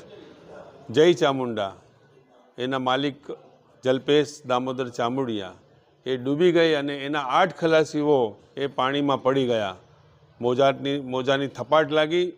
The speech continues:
બોટ ટોટલ લોસ ગઈ અને ખલાસીઓમાંથી ચાર ખલાસીઓ ડૂબી ગયા અને એનું મૃત્યુ થયું. ચાર ખલાસીઓ કિનારે જીવતા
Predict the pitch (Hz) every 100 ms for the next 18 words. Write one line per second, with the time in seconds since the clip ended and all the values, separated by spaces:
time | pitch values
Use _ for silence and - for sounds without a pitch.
0 | 117 127 156 147 151 147 185 185 180 147
1 | 139 127 107 - _ _ - - - 131
2 | 143 143 135 139 147 165 170 165 160 160
3 | 156 131 151 175 170 156 151 147 147 139
4 | 131 139 156 139 127 120 113 131 135 131
5 | 123 120 - 123 117 101 92 - _ _
6 | - 139 143 139 131 127 127 135 143 131
7 | 123 127 139 120 120 113 135